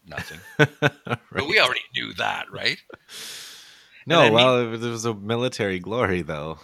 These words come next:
Speaker 2: of the
Speaker 1: Oh,
Speaker 2: Chinese.
Speaker 1: yes.
Speaker 2: Yeah.
Speaker 1: Yes.
Speaker 2: Chinese Olympian. Mm-hmm.
Speaker 1: <laughs> A-, and, uh, Italy,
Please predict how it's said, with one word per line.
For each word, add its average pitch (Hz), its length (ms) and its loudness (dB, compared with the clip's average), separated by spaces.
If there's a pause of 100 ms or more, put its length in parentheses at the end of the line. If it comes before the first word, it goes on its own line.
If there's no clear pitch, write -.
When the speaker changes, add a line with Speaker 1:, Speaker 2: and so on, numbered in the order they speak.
Speaker 2:
of 78 200 -12
the 82 60 -10
Speaker 1:
Oh, 80 300 -6
Speaker 2:
Chinese. - 80 -4
Speaker 1:
yes. - 360 -4
Speaker 2:
Yeah. - 200 -10 (500)
Speaker 1:
Yes. - 120 -16
Speaker 2:
Chinese 73 460 -10
Olympian. 71 200 -20 (220)
Mm-hmm. - 920 -12
Speaker 1:
<laughs> - 0 - (1120)
A-, - 200 -2
and, 139 500 2 (100)
uh, 104 500 -2 (300)
Italy, 143 560 -2